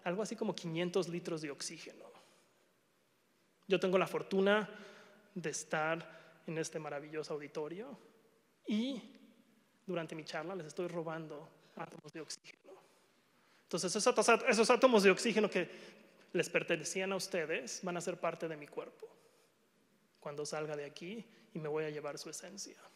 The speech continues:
Ahora, como no se pierde mucho oxígeno en la atmósfera, uno se puede preguntar, bueno,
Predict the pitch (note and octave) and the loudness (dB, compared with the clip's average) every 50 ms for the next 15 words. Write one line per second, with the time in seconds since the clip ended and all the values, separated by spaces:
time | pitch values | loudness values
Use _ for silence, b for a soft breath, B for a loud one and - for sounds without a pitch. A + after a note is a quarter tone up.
0 | - _ _ _ _ _ _ _ _ _ _ _ _ _ _ _ B B B B | -20 _ _ _ _ _ _ _ _ _ _ _ _ _ _ _ B B B B
1 | B B B B B B F#3 G3 G3 F3+ D#3+ - - - - - - - A3 G3 | B B B B B B 12 12 12 12 8 4 0 -6 -8 0 6 8 10 10
2 | F#3+ G3+ G3+ G#3 A#3 C4+ - - - D4 - - - - - - - - - - | 10 10 12 12 12 10 10 8 6 4 4 2 -10 -12 -14 -16 -18 -20 -20 -20
3 | - - - - _ _ _ _ _ - - A3 C4 D#4 D#4+ B3 G#3 G3 F3+ F3+ | -20 -20 -20 -20 _ _ _ _ _ 0 2 4 6 6 6 6 4 2 2 2
4 | F#3+ F#3 - F#3+ E3+ - - G3 - F#3 F3+ F3 F3 F3 F3+ F#3+ G3+ F#3+ E3+ - | 0 0 0 -2 -2 -2 -4 -4 -2 0 0 0 0 0 0 0 0 0 0 0
5 | - E3+ E3+ F3+ F#3 A3 G#3 A3 F#3 G3+ F3+ G3+ G3 F#3+ F#3+ F#3 F3 F3 E3+ - | -2 0 2 2 2 2 2 0 0 0 0 0 0 0 0 -2 -2 -2 -2 -2
6 | - - F3+ C3 - - - - - - - - _ _ _ _ _ _ _ _ | -2 -2 -2 -4 -6 -10 -16 -18 -20 -20 -20 -20 _ _ _ _ _ _ _ _
7 | _ _ _ _ _ - A#3+ B3+ G3+ E3 D3+ - | _ _ _ _ _ -2 -2 -2 -2 -4 -8 -10